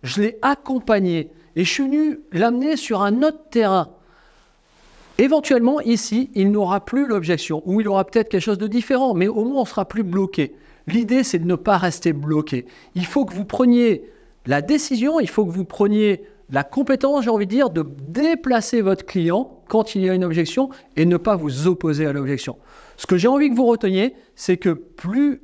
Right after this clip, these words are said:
vous allez pousser, plus ça va résister. Et donc, plus vous allez renforcer l'objection. Et bien évidemment, c'est ce que l'on ne veut pas. Prenez l'habitude d'accompagner,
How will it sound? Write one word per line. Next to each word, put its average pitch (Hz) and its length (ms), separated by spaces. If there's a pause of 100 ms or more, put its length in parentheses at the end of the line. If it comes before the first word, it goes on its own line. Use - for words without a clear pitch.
vous 160 300
allez 180 300
pousser, 180 680 (100)
plus 175 220
ça 165 180
va 151 140
résister. 131 640 (400)
Et 151 120
donc, 180 380
plus 196 220
vous 170 240
allez 160 260
renforcer 160 960
l'objection. 131 460 (340)
Et 123 60
bien 120 160
évidemment, 104 340 (160)
c'est - 140
ce - 80
que - 80
l'on 123 140
ne 113 60
veut 117 60
pas. - 260 (440)
Prenez 170 220
l'habitude 165 420 (260)
d'accompagner, 165 960